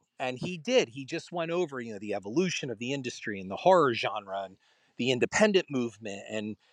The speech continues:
you know, he was seeing things. He said, "I'm seeing disturbing things, you know, the, the Disney juggernaut, the M C U juggernaut."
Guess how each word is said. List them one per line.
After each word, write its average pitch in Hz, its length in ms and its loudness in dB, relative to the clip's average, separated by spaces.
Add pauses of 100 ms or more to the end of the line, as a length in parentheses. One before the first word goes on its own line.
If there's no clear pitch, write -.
(140)
you 131 80 2
know, 123 60 8
he 165 140 4
was 165 120 2
seeing 196 380 4
things. 98 340 -4
He 117 120 -6
said, 127 180 0
"I'm 117 140 -2
seeing 143 340 -2
disturbing 131 600 2
things, 98 340 -6
you 104 80 -6
know, 101 160 -2
the, 101 200 0 (320)
the 131 100 4
Disney 135 480 4
juggernaut, 107 640 2
the 117 160 0
M 123 160 2
C - 180 -6
U 123 320 0
juggernaut." 101 680 0